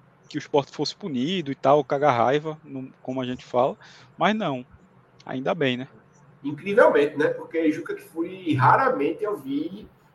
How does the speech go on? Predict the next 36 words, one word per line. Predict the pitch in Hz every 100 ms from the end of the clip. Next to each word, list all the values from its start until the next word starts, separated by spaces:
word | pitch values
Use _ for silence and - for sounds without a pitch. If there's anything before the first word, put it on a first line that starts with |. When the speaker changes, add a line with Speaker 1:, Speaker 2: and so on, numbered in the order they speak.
| -
Speaker 2:
falar | - 165 165
algo | 156 170 -
que | -
não | -
fosse | - 143 165 -
pra | - 180 175 175 170 165 170 127 131
ir | 147
contra | 147 156 - -
o |
esporte, | - - 123 127 -
né? | 123 127
Inclusive, | 139 143 196 180 196 202 196
ele | -
é | 196
um | 190
cara | 170 165 170 160 - - - _ _ _ _
que | 139 147 151 151 143
devia | 135 143 156
ser | 165
persona | 160 156 - 156 160
não | 180 185
grata | 131 135 139 -
no, | 139 143 143 135 123
dentro | 127 131 -
da | 139
Ilha | 139
do | 135
Retiro, | 131 127 120 143 147
né? | 143 - _ _ _ _ -
Pelo | 151 156
menos | 165
pra | - 196 165
mim | 160
ele | 190 190 147
é, | 127 127 165 165 156 -
ele, | 131 143 147 147 143 131 127 -